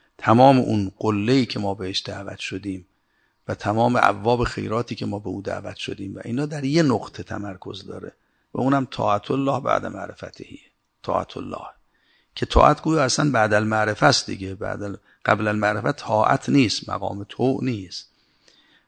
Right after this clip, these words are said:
خشوعی که در انسان بعد المعرفت پیدا می‌شه و انسان رو به عمل وامی داره، این مقام طاعته،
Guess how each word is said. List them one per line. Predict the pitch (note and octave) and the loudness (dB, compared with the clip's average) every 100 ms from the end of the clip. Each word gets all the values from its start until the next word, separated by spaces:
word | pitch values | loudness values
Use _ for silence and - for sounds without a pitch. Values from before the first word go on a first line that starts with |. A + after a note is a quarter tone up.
| _ | _
خشوعی | - A2+ - D#3+ D3+ | -4 0 4 4 4
که | - A2+ | 2 0
در | G#2 G2+ | 0 -4
انسان | G2+ G2+ G2+ G2+ | -4 -4 -4 -6
بعد | G2 G2 | -6 -6
المعرفت | F#2+ G2 G2 G2 G2+ A#2 - | -8 -10 -10 -10 -6 -6 -4
پیدا | G2+ G#2 F#2 | -10 -10 -12
می‌شه | F#2+ G2+ | -12 -12
و | G2+ | -12
انسان | G2 F#2 G2+ G2 | -10 -8 -6 -6
رو | G2 | -6
به | G2 G2+ _ _ _ _ _ _ - _ - | -8 -10 _ _ _ _ _ _ -20 _ 2
عمل | G#2+ G#2+ G#2 | 6 6 4
وامی | G#2 G#2+ G#2+ G#2 | 0 0 0 -2
داره، | G#2+ A#2 | 0 0
این | E3 C3+ | 2 0
مقام | G#2+ A2+ G2+ | 0 -2 -4
طاعته، | - F#2+ - - | -6 -10 -10 -16